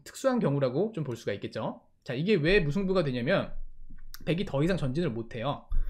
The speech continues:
얘가 지금 폰에 올라가면 이렇게 가면서 폰이 잡히겠죠?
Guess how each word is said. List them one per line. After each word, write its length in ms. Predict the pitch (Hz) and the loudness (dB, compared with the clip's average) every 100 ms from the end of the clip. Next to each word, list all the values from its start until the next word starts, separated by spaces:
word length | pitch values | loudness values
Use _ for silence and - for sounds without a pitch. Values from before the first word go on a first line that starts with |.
| - 156 | 2 4
얘가 140 | 180 | 4
지금 140 | 175 | 4
폰에 160 | 214 262 | 4 4
올라가면 500 | 160 180 202 202 196 | 6 6 6 4 4
이렇게 260 | 156 170 190 | 2 0 2
가면서 280 | 175 165 147 | 2 2 0
폰이 140 | 208 | -4
잡히겠죠? 600 | - 123 - 143 - - | -4 -8 -4 -2 0 -4